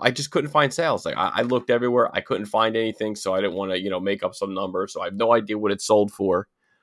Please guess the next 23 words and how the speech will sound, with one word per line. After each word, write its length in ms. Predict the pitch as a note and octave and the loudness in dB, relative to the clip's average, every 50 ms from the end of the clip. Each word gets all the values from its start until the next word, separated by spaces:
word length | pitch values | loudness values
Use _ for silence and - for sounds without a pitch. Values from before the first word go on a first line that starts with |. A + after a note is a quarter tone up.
| _ _ _ _ _ _ _ | _ _ _ _ _ _ _
Um, 360 | - D#2 E2 D#2+ D#2 D2 G1+ | -4 -2 -2 -2 -4 -4 -6
a 40 | - | -6
game 460 | F#2+ - F#2+ F#2+ G2 G2 F2+ E2 - _ _ _ | 2 4 4 4 4 2 0 -4 -6 _ _ _
that 240 | E2+ E2 D#2+ D#2 - - | -2 0 0 0 -2 -2
I 260 | - D2+ D#2+ D2+ E2 - - | -4 -2 -2 -4 -6 -10 -2
hope 240 | - A#2 C3 C3+ - | 0 0 0 0 -2
one 200 | _ A#2+ B2+ B2 | _ -2 -2 0
day 140 | B2 B2 A#2 A#2 | 0 -2 -2 -2
to 80 | A2+ | -4
find 360 | - _ - A2 G#2 G#2 G#2 | -6 _ -6 -6 -6 -6 -8
sealed. 520 | G#2 - - - F#2+ F#2 F2+ F2+ F2 - _ _ _ _ _ _ _ _ _ _ _ _ _ _ _ _ _ | -10 -12 -12 -10 -8 -6 -6 -6 -6 -10 _ _ _ _ _ _ _ _ _ _ _ _ _ _ _ _ _
But 180 | - E2+ E2+ F2 | -4 -4 -2 0
this 220 | A2 A#2+ A2+ - | 0 0 0 0
was, 260 | A2+ A2 G2+ - - _ _ | -2 -4 -4 -4 -10 _ _
you 100 | _ G2 | _ -2
know, 180 | F#2 F2 D#2+ D#2+ | -2 -2 -2 -2
the 120 | E2 D#2+ | -4 -2
anime 360 | - F#2+ G#2+ G#2+ G#2+ G#2 G2+ G2 | 0 0 0 2 2 0 0 0
that 100 | F#2+ - | 0 -4
started 360 | - - A2+ A2 G#2+ G#2 G#2 | 0 2 4 4 4 2 0
for 240 | - - G#2+ G#2 G2 | -4 -2 0 0 0
me. 200 | G2 G2 F#2+ F#2 | 0 -2 -4 -4
The, 260 | F2 - D#2 D2 | -8 -10 -12 -12